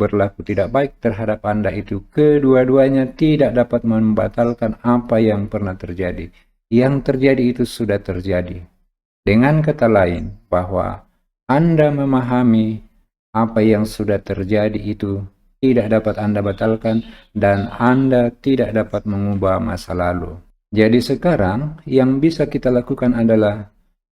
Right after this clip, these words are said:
mari kita ikhlas menerima semua itu apa adanya. Dengan keikhlasan itu maka Anda akan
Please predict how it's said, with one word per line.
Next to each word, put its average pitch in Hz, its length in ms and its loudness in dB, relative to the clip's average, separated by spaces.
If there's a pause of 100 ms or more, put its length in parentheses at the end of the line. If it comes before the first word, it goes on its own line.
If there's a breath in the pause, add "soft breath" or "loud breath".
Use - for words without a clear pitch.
(200)
mari 160 240 2
kita 131 240 0 (240)
ikhlas 120 480 -2
menerima 101 600 -2
semua 101 560 -2
itu 98 420 -6 (140)
apa 92 420 -4
adanya. 90 400 -6 (380)
Dengan 123 640 2
keikhlasan 120 580 0
itu 117 240 0
maka 113 400 0
Anda 123 380 -2
akan 107 240 0